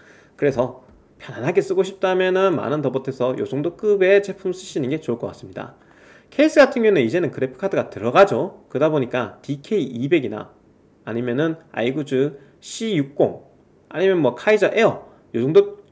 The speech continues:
급에서 선택하는 게 좋을 것 같습니다. 디케이 이백이 제일 싼 만큼 강판이 제일 얇습니다. 그리고 팽 불량도 종종 생기고요. 아이구즈 씨육공 같은 경우에는 이제 스윙도어를 가지고 있어서 옆판 열기도 편하고 유리 파손이 흔하지 않습니다. 그리고 강판 두께도 좀 더 두껍습니다. 팬 불량도 좀 덜 나고요.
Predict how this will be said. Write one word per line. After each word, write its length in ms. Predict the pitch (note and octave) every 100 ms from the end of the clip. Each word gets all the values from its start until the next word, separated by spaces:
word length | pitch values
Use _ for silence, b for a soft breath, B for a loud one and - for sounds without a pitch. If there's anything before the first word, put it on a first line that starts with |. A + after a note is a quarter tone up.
| _
급에서 500 | - C#4 C#4 A3+ E3+
선택하는 300 | D3+ F3+ D3
게 40 |
좋을 180 | A2+ C3
것 80 | C3+
같습니다. 680 | G#2+ - G#2+ G2+ A2 E3 F#3 B B B
디케이 340 | - G3 D#4 B3+
이백이 240 | A3 G3+
제일 180 | D3 C3+
싼 180 | C#3 F3
만큼 460 | G3+ G3+ C3 A#2+
강판이 360 | G#2+ C#3+ C#3 A#2
제일 220 | G2+ A#2
얇습니다. 800 | G2+ G2 - B2+ C3+ G#2 G#2 C#3 C#3
그리고 180 | G#2
팽 200 | - D#3+
불량도 360 | D3 C#3 C#3 D3
종종 320 | A#2 G#2 G#2+
생기고요. 560 | G#2+ D#3+ C3 G#2+ A#2 C3+ B B B
아이구즈 420 | B2 D#3+ G#3 G3
씨육공 480 | - - A#3 G3+ G#3+
같은 280 | G3+ G3 F#3
경우에는 280 | F3+ E3 B2
이제 120 | A2
스윙도어를 520 | - E3 F3+ G#3+ G3+
가지고 260 | C3+ G#2+ C3
있어서 280 | G#2+ G#2
옆판 280 | A2+ - E3
열기도 320 | A2+ B2 C3+
편하고 600 | - D3+ D#3+ C#3+ C3+ A#2 B B -
유리 240 | A2+ C3+
파손이 420 | C3+ E3+ F#3+ C3+
흔하지 380 | C#3 D#3 E3 E3
않습니다. 500 | - C3 C#3 B2 -
그리고 120 | - C#3
강판 280 | F3+ A3+
두께도 220 | G#3+ A3 -
좀 120 | D#3
더 100 | D#3+
두껍습니다. 720 | - C3+ C3+ D#3+ G#2+ B2 -
팬 180 | - E3+
불량도 300 | C#3+ A#2+ G#2+
좀 140 | C#3
덜 180 | C3+ G#2+
나고요. 420 | C3+ B2 A2 C#3